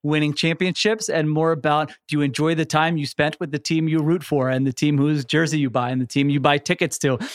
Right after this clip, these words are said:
and the team you talk about with your friends and all those things. And he's been way more fun than their other, uh, quarterbacks that they've played. And I'm just, I just pulled up his, uh, stats here. I just wanted to look at every start by a Panthers quarterback in the last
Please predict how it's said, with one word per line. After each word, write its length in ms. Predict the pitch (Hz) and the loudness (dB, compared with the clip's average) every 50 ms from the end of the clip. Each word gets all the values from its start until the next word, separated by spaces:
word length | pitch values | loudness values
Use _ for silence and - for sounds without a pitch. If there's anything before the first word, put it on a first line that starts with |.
| - - - | -12 -8 -6
and 120 | 139 135 | -4 -4
the 60 | 135 | -4
team 220 | 123 - 147 147 147 | -4 -2 -2 -2 0
you 100 | 147 143 | 0 0
talk 240 | 147 156 156 147 156 | 0 0 0 0 0
about 260 | 156 156 156 143 - - - - | 0 0 0 -2 -4 -8 -10 -4
with 220 | 139 151 147 151 | -2 -2 -2 0
your 100 | 156 147 | -2 -2
friends 340 | - - 175 170 175 175 - - - - | 0 0 0 2 2 0 -4 -6 -10 -6
and 200 | 160 160 160 160 | -2 0 0 2
all 100 | 165 165 | 0 0
those 220 | 165 180 202 190 | 0 0 -2 -2
things. 240 | - - 190 208 - - - - | -2 -2 -4 -4 -4 -10 -10 -4
And 160 | - 220 220 226 | 0 0 2 2
he's 160 | 254 240 226 | 0 0 0
been 160 | - 254 247 | 0 0 2
way 160 | 240 254 285 | 2 2 2
more 200 | 302 277 233 190 | 2 2 2 0
fun 360 | 160 - - 147 135 120 - - | 0 0 0 0 0 0 -2 -4
than 240 | 147 156 160 156 156 | -2 0 0 0 2
their 220 | 151 147 147 151 | 2 2 2 2
other, 320 | 147 147 139 143 143 147 | 2 2 2 0 0 0
uh, 300 | 143 135 131 135 135 131 | 0 0 0 0 -2 -2
quarterbacks 520 | 135 - - 156 147 139 127 135 131 123 - - - _ _ | -4 -2 -2 0 0 0 0 0 -2 -2 -4 -10 -20 _ _
that 160 | - 147 - | -4 -4 0
they've 180 | - 143 139 - | 0 -2 -2 0
played. 220 | - 156 185 190 | 0 0 2 2
And 100 | 156 147 | 2 2
I'm 120 | 143 156 165 | 0 0 0
just, 180 | 160 151 - | -2 -2 0
I 160 | 175 160 160 156 | 0 0 0 0
just 260 | 139 143 123 - - | -2 -4 -6 -6 -4
pulled 220 | 147 156 156 139 | -2 -2 0 0
up 140 | 156 143 - | 0 -2 0
his, 200 | 151 143 127 - - - - - | -2 -2 -2 -4 -8 -16 -10 -4
uh, 140 | 135 139 127 117 | -2 -2 -2 -2
stats 560 | - - - 156 151 160 175 151 - - - _ _ _ _ | -4 -2 2 4 4 4 4 2 -2 -6 -12 _ _ _ _
here. 200 | - 156 151 147 | -2 0 2 2
I 80 | 143 | 2
just 220 | 143 143 156 - 156 | 0 0 -2 -2 0
wanted 180 | 156 151 147 147 | 0 0 0 -2
to 100 | - 143 | -2 0
look 220 | 143 156 160 156 | 0 0 0 0
at 120 | 156 147 - | -2 -2 0
every 540 | 160 156 160 151 170 175 165 156 151 - - _ _ _ _ - | 0 0 0 0 0 0 0 0 -2 -4 -6 _ _ _ _ -14
start 420 | - - - 160 160 165 147 123 | -8 -2 0 0 0 0 0 0
by 140 | 143 139 139 | 0 0 0
a 80 | 135 | -2
Panthers 420 | - 143 151 156 151 - 143 - - | -2 -2 -4 -4 -2 -4 -6 -6 -6
quarterback 580 | - - 160 160 156 143 151 143 143 135 - _ _ _ _ _ - | -4 -4 -4 -2 0 0 0 0 0 -2 -4 _ _ _ _ _ -6
in 160 | 139 139 143 | -4 -2 0
the 80 | 139 131 | 0 0
last 440 | 139 147 151 156 151 139 - _ | 2 2 2 2 0 -2 -6 _